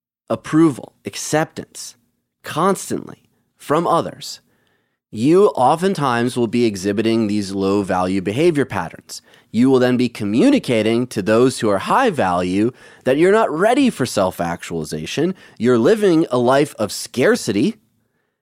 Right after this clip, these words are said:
and scarcity actually <laughs> robs anyone else in your life from getting to that next level.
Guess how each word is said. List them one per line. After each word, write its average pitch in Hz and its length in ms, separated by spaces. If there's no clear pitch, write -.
and 147 200
scarcity 160 880
actually 165 480
<laughs> - 20
robs 160 500
anyone 180 420
else 180 240
in 165 120
your 156 120
life 151 300
from 175 280
getting 196 360
to - 140
that 110 200
next 107 320
level. 90 360